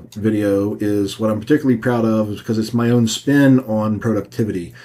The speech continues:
So I use DaVinci Resolve, and I'm more interested in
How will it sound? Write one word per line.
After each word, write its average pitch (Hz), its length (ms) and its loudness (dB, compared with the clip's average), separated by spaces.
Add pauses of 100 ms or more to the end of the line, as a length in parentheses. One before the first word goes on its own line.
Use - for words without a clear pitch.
(220)
So 113 220 0
I 120 100 2
use 139 260 8
DaVinci 120 400 4
Resolve, 107 540 0
and 113 180 -2
I'm 147 120 2
more 131 180 4
interested 123 500 -2
in 110 400 2